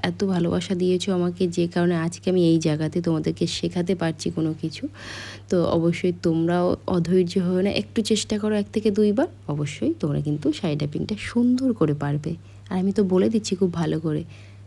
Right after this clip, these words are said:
আমার কথাটা step by step শোনো, আর সাথে হাতে শাড়িটা পরতে থাকো, দেখবে খুব সহজেই হয়ে যাবে।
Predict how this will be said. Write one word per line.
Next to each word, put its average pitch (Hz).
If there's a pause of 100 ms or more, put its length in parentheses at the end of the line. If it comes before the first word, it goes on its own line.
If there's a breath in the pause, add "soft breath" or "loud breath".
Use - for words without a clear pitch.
(140 loud breath)
আমার 165
কথাটা 175 (320)
step -
by 175
step 175 (140)
শোনো, 190 (360 loud breath)
আর 170
সাথে 165
হাতে 156
শাড়িটা 151
পরতে 151
থাকো, 147 (140)
দেখবে 185
খুব 220
সহজেই 220
হয়ে 220
যাবে। 190